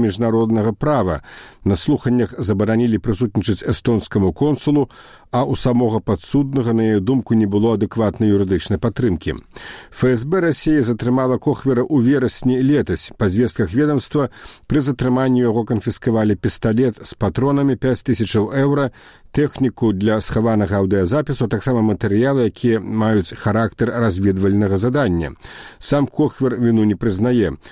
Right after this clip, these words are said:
У Таліне сцвярджаюць, што супрацоўнікі расійскіх спецслужбаў затрымалі яго на эстонскім баку і праз мяжу даставілі ў Расею. Суд прысудзіў Кохвера да пятнаццаці гадоў пазбаўлення волі з адбываннем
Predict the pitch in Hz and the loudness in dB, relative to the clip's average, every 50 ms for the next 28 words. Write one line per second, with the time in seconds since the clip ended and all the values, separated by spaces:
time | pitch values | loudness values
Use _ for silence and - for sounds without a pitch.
0 | - - - - - - 127 117 - 135 127 131 127 123 120 113 - - - 110 | -20 -20 -20 -12 -4 -2 -2 0 0 0 2 2 2 2 2 0 -2 -2 -2 0
1 | 107 101 92 117 135 135 131 123 101 - - 110 - - 90 - 110 104 - - | 0 0 0 0 0 2 0 0 -2 -2 -4 -4 -2 -2 -2 0 -2 -2 0 0
2 | 131 123 120 113 101 - 117 104 101 - - 131 110 - - 107 85 - - - | 0 2 2 0 0 -2 -2 -2 -2 0 0 0 -2 0 -2 -4 -4 -2 -2 -2
3 | 98 - - - 151 135 113 123 131 117 101 110 95 113 110 113 123 127 127 123 | -2 -2 0 0 0 0 0 0 0 2 2 0 0 0 0 0 2 2 2 2
4 | 123 120 110 104 113 117 113 107 117 107 117 - - 147 117 - - - - 135 | 2 2 2 2 0 0 0 0 0 0 0 0 -2 -4 -4 -4 -4 -2 0 0
5 | 120 92 - - - 107 95 92 87 95 87 - - 156 160 135 - - - - | 0 0 -4 -2 0 0 0 2 0 0 -2 0 0 0 0 0 -2 -12 -20 -20
6 | - - _ - - 156 139 - - 151 147 131 110 123 127 123 107 90 101 110 | -20 -20 _ -4 -2 -2 -2 0 0 -2 0 0 0 0 0 0 0 0 0 0
7 | 123 113 98 117 107 - - - 98 90 87 90 87 92 98 - 113 107 107 120 | 0 2 0 0 -2 -2 0 0 0 2 2 2 2 2 0 0 0 0 0 0
8 | - - - 127 98 85 73 64 - - _ - - - - - - - - - | 0 0 0 0 0 0 0 -4 -8 -12 _ -20 -20 -20 -20 -18 -18 -18 -18 -18
9 | - - - - - - - - 190 185 - - 147 127 - 147 135 143 147 120 | -18 -18 -20 -16 -10 -6 0 0 0 0 0 -2 -2 0 0 0 2 2 0 0
10 | - - 156 131 - - 139 135 127 117 120 - - 131 - - 147 147 127 - | 0 0 -2 -2 0 -2 -2 0 0 -2 -2 -2 -2 -4 -2 0 0 0 0 -2
11 | 135 - - 131 110 117 123 123 127 147 135 104 - 117 101 98 101 110 110 113 | -2 -2 0 0 0 0 0 0 2 0 0 0 0 -2 -2 0 0 0 2 2
12 | 117 117 113 110 107 107 104 101 120 147 143 135 123 104 120 - 117 92 98 110 | 2 2 4 4 4 2 2 2 2 2 2 2 0 -2 -2 -4 -2 0 0 0
13 | 110 123 127 123 120 117 110 | 0 2 2 2 2 2 2